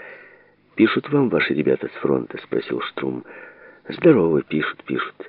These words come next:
И потому, как нахмурился, а не улыбнулся Чепыжин, Штрум понял, что он уже знает о смерти Толи. "Виктор Павлович", — сказал он, — "передайте жене вашей мой низкий поклон, до земли поклон, и мой, и Надежды Фёдоровны".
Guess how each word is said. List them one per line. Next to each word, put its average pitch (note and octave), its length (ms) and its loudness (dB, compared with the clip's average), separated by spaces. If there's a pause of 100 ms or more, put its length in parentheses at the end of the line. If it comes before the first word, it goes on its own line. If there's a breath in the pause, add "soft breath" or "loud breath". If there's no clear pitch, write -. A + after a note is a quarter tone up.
(460 loud breath)
И G#2 80 2
потому, B2+ 320 8
как - 260 6
нахмурился, A#2+ 1000 6
а G#2 100 2
не G#2 140 8
улыбнулся G2+ 720 8
Чепыжин, A#2+ 640 2 (240 loud breath)
Штрум A#2+ 400 4
понял, B2 500 8
что - 300 6
он G2 80 8
уже G2+ 180 6
знает D#2+ 400 4
о E2 60 4
смерти C#2+ 540 -2
Толи. C2 360 -2 (680 soft breath)
"Виктор D#2 420 -2
Павлович", — C2 460 -2
сказал C2+ 320 2
он, — B1+ 180 0
"передайте F#2+ 480 4
жене F2 300 4
вашей D2+ 320 0
мой C#2+ 220 -2
низкий C#2+ 340 -6
поклон, C#3+ 480 0
до D3+ 100 2
земли D#3+ 320 -6
поклон, A#1+ 560 -8 (440)
и - 60 -2
мой, E2+ 380 4
и - 100 -6
Надежды B1 420 2
Фёдоровны". D2 580 0